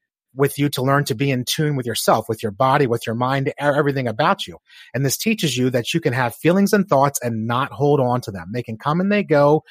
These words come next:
We just simply hang out and observe what's there. It's a very freeing kind of thing. It allows you to separate yourself from the need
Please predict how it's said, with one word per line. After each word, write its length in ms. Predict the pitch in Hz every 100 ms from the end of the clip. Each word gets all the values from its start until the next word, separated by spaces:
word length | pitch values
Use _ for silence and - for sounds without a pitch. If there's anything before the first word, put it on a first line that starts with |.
| - -
We 100 | 135
just 180 | 117 -
simply 320 | 175 175 180
hang 280 | 139 151 151
out 220 | 139 143 -
and 120 | 127
observe 440 | 117 113 113 113
what's 280 | 107 113 -
there. 280 | 110 92 - _ _ _ 170
It's 120 | 196
a 40 |
very 280 | 160 247 240
freeing 460 | - 165 196 190 175
kind 200 | 165 151
of 80 |
thing. 280 | - 165 170
It 100 | 151
allows 320 | 147 165 175
you 100 | 185
to 160 | 170 -
separate 420 | - 185 151 139
yourself 320 | 135 - 143
from 140 | 139 135
the 100 | 127
need 420 | 127 160 175